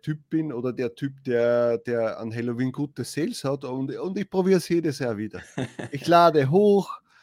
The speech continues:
Speaker 1: äh, und hoffe und hoffe, aber komischerweise ist halt mir wirklich dieses Jahr aufgefallen, dass die Sachen, die ich vor einem Jahr hochgeladen hat, hab im August, September,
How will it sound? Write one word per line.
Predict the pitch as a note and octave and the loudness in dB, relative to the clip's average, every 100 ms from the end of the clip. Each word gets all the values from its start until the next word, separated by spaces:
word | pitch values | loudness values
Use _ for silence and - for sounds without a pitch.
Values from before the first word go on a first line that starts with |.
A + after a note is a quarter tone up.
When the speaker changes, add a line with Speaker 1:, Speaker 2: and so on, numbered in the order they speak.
| _ - | _ 0
Speaker 1:
äh, | C#3+ | 4
und | C#3+ C#3+ - | 4 2 0
hoffe | D3+ F#3+ - - C3+ | 0 0 -2 -2 -2
und | B2 A#2+ | -2 -6
hoffe, | D#3 - - D#3+ - _ | -6 -6 -6 -6 -8 _
aber | - C3 C#3+ | -4 0 0
komischerweise | C#3 F3 G3 - D#3+ C#3+ C#3+ C#3 | 2 0 0 -2 -2 0 -2 -4
ist | C#3 | -6
halt | D3 | -6
mir | B2+ C3+ | -4 -2
wirklich | D3 F3 D#3+ - | -2 -2 -10 -10
dieses | D#3+ C#3 C3+ | -10 -8 -8
Jahr | B2+ G2+ | -6 -4
aufgefallen, | A#2 C3+ - D3+ - B2 B2 | -2 -4 -6 -12 -4 -4 -4
dass | A#2+ A#2+ - | -8 -10 -6
die | A3 | -6
Sachen, | - A#2+ A2+ - G2+ - _ _ - | -2 -4 -4 -8 -12 -12 _ _ -8
die | B2 | -8
ich | A2+ | -6
vor | C3+ - | -10 -8
einem | D#3 D#3+ F#3+ F3 | -2 0 0 2
Jahr | C3 A2+ | 2 2
hochgeladen | A#2+ C3+ - B2+ B2 B2+ | 0 -6 -6 0 0 0
hat, | C3 - - | -4 -6 -16
hab | - B2+ B2+ - | -6 -4 -4 -8
im | A#2+ A2 | -8 -8
August, | A2 G#2 D3 D3+ - | -10 -6 -6 -8 -10
September, | C3 - C3 D3 D#3 | -8 -6 -4 -4 -6